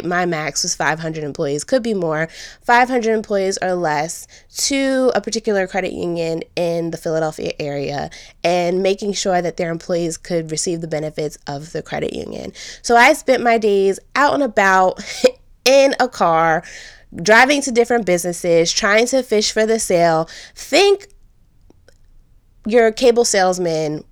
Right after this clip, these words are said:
walking around trying to knock on your door to get you to buy their, their cable packages,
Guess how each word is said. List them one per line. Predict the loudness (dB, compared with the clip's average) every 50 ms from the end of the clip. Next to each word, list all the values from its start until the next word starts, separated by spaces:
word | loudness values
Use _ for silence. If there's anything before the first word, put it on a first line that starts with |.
| _ _ _ _ _ _ -12
walking | -6 -2 0 0 0 0 -4 -4 -4
around | -4 -4 -2 -2 -2 -2 -2 -2 -4 -6 -6
trying | -6 -4 -4 -2
to | -2
knock | -2 -4 -4 -6
on | -6 -6
your | -4 -4
door | -2 -4 -4
to | -4 -4
get | -6 -6 -6 -6
you | -8
to | -6
buy | -6 -6 -6 -6
their, | -6 -4 -4 -4 -6 -6
their | -4 -4 -4 -4
cable | -4 -6 -8 -8 -6 -6 -8 -8 -8 -10 -10
packages, | -12 -12 -12 -12 -12 -14 -14 -14 -14 -16 -16